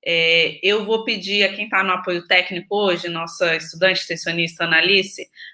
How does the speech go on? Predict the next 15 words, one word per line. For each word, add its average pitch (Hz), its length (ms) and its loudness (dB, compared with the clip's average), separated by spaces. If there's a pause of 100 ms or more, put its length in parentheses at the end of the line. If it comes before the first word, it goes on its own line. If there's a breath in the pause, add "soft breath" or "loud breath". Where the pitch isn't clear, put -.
(140)
pra 170 220 2
colocar 185 600 6
aí 175 180 4
no 175 180 -4
ar, 160 240 2 (800)
é, 151 600 0 (220)
os 160 680 -6 (360 loud breath)
slides 165 500 2
que - 100 -4
eu 175 80 -2
preparei, 170 760 4
né? 180 240 0
Não 190 180 -2
é 233 80 6
muita 269 280 2